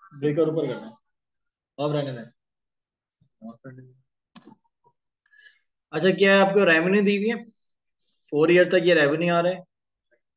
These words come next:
अच्छा, net revenue from, अच्छा, ये तो उसके revenue from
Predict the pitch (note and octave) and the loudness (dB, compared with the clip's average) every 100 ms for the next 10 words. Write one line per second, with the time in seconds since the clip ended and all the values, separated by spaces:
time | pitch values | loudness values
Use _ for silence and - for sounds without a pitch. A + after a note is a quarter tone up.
0 | _ _ _ _ _ - - C#3 C#3 C#3 | _ _ _ _ _ -18 -12 -10 -8 -4
1 | D#3+ E3 - D3+ D3+ E3 D#3 D3+ D3 D#3+ | -4 -6 -6 -2 -2 -2 -6 -8 -8 -8
2 | D#3 D#3+ D#3 D#3+ D#3+ F3+ F3+ F3+ - F#3 | -8 -8 -6 -6 -2 0 2 0 -2 0
3 | D#3+ D3+ E3 F3 F#3 | 0 0 -2 -4 -6